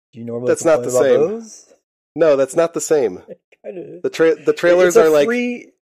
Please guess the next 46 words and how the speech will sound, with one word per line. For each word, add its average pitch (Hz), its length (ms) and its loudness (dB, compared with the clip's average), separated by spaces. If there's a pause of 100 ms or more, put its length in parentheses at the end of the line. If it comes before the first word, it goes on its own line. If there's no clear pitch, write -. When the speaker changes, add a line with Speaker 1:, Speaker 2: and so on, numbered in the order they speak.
(240)
Speaker 1:
it's 185 160 -8
a 214 80 0
free 214 400 -10
bonus, 196 640 -6
like, 170 220 -6
shitty 165 500 -12
five-minute 160 460 -6
long 147 320 -2
animated 143 540 -4
movie, 165 320 -6
though. 117 340 -6 (140)
Speaker 2:
But 180 120 0
it 185 80 -4
belongs 190 340 0
on 151 120 0
YouTube. 123 520 -10 (720)
<laughs> - 80 -20 (920)
It - 100 -16
doesn't 165 280 -2
belong 139 360 0
in 135 80 -2
the 131 100 -4
theater. 127 560 -8 (920)
Speaker 1:
Well, 170 80 -8
it's 175 100 -16
your 202 80 -8
fault 185 240 -4
for 170 80 -6
getting 160 200 -8
there 147 120 0
early 143 320 0
enough 143 220 -6
to 147 100 -6
watch 131 240 -2
it 139 120 -12
then. 113 260 -6 (280)
That's - 140 -12
on 135 180 -4
you. 131 280 -8 (920)
Speaker 2:
Also, 175 300 0
in 143 100 2
China, 147 360 -2
there 120 200 -2
are 135 60 0
no 117 160 -2
previews, 110 640 -10